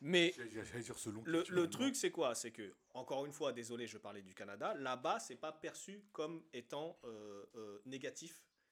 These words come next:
Speaker 1: mais comme étant, euh, une richesse. C'est-à-dire que tu as, comme un peu partout, hein, quartier jamaïcain, asiatique, euh, français même, le plateau. D'où tu viens, si tu vas aller là-bas, vivre là-bas ou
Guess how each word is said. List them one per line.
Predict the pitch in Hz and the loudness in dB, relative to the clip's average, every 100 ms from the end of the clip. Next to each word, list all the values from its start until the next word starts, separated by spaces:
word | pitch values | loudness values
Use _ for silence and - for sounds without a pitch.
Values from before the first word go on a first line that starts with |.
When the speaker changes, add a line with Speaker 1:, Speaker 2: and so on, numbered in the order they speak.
| _ _ | _ _
Speaker 1:
mais | 117 117 | -6 -6
comme | - 151 151 | 0 0 0
étant, | 131 123 127 151 - | -4 -4 0 0 -2
euh, | 110 104 104 101 - | -4 -4 -4 -6 -8
une | 120 | -8
richesse. | 131 135 110 - | -6 -6 -6 -8
C'est-à-dire | - 117 123 123 - | -12 -8 -6 -6 -8
que | 113 98 _ _ _ _ | -8 -10 _ _ _ _
tu | - 135 | -6 2
as, | 123 101 - _ _ | 2 2 -6 _ _
comme | 104 - | -16 -16
un | |
peu | - | -14
partout, | - - 160 127 | -12 -8 -4 -2
hein, | 117 - _ | -4 -10 _
quartier | - 98 107 | -10 -6 -6
jamaïcain, | 104 98 92 - 139 127 127 123 107 | -6 -6 -10 -6 -6 -6 -10 -16 -18
asiatique, | 98 110 - 131 127 123 - _ _ 95 | -14 -12 -8 -4 -4 -6 -14 _ _ -8
euh, | 87 85 87 | -6 -4 -4
français | 82 101 117 - 127 131 | -6 -8 -8 -8 -8 -8
même, | 120 123 98 | -8 -8 -10
le | |
plateau. | 92 87 - 120 | -10 -12 -12 -10
D'où | 131 | -10
tu | - 107 | -8 -6
viens, | 143 | -4
si | 185 | -4
tu | 135 120 | -6 -2
vas | 107 | 0
aller | 104 107 95 _ _ - 95 | 0 -4 -6 _ _ -12 4
là-bas, | 113 113 117 107 - 104 | 4 6 2 0 -8 -8
vivre | 123 160 123 | -2 -2 0
là-bas | 120 113 120 98 - | -4 2 2 2 -4
ou | 110 | -8